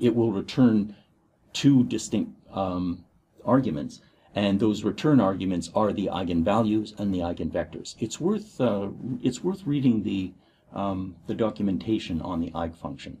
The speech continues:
It's a, it can be one of your friends. So when we do this, what we find is that eigenvector one, so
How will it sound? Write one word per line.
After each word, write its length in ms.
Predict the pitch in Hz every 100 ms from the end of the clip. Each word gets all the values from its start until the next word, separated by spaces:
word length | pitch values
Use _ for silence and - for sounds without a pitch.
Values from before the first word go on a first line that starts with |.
| -
It's 220 | 107 -
a, 240 | 95 90 - - - - -
it 160 | 127
can 120 | 131
be 120 | 117 107
one 180 | 101
of 100 | 95
your 140 | 87 78
friends. 480 | - 73 - - - _ _ _ _ _ - - -
So 460 | - 127 113 - - _
when 240 | 117 180
we 140 | 208 135
do 240 | 139 175
this, 320 | 101 85 85
what 160 | 117 123
we 160 | 113 98
find 600 | - 160 131 104 95 92
is 340 | 113 107 104 -
that 240 | 98 - _ _ _ _ _ -
eigenvector 760 | 120 143 147 127 113 - - 98
one, 460 | 98 110 101 98 - _
so 340 | - 110 104